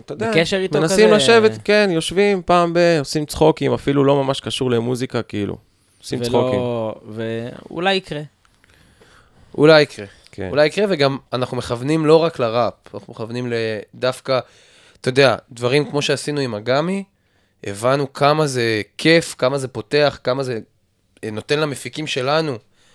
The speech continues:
Speaker 3: לראות איך מישהו שאתה יודע, אוקיי, לעשות היפ-הופ, או לעשות את המוזיקה של שזמת, המפיקים שלנו יודעים, אנחנו יודעים. ופתאום אתה יושב ואתה עושה משהו אחר לגמרי, ואתה רואה איך אגמי עובד, או איך, אה, אה, מפיקים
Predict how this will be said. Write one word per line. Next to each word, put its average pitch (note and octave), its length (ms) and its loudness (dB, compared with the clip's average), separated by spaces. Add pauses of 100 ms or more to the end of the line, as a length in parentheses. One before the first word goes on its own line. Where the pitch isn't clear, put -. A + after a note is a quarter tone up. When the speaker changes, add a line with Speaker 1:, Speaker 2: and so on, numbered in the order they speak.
(420)
Speaker 3:
לראות C3 280 0
איך D3 140 -2
מישהו D#3 220 -6
שאתה - 160 -4
יודע, C#3+ 160 4
אוקיי, D#3 300 2 (100)
לעשות A#2 320 -2
היפ-הופ, G3 340 -2 (440)
או A2+ 320 -2
לעשות A2 220 -4
את C3 60 -8
המוזיקה C3+ 300 -8
של A#2+ 100 -6
שזמת, B2+ 400 -4
המפיקים D3 280 -8
שלנו E3 220 -4
יודעים, A2 340 0 (120)
אנחנו C3+ 320 -4
יודעים. A2+ 300 -6 (640)
ופתאום C#3+ 220 -12
אתה A#2 80 -6
יושב D3 320 -2
ואתה B2 160 -4
עושה C3 260 -4
משהו C3+ 320 -6
אחר C#3+ 220 -6
לגמרי, B2 500 -4 (520)
ואתה G#2+ 220 -2
רואה B2 220 4
איך B2+ 160 0
אגמי C3+ 360 2
עובד, G2 400 -2 (160)
או G#2+ 140 0
איך, A#2+ 280 0
אה, G#2 360 -2 (520)
אה, A2 100 -6
מפיקים C3 560 -8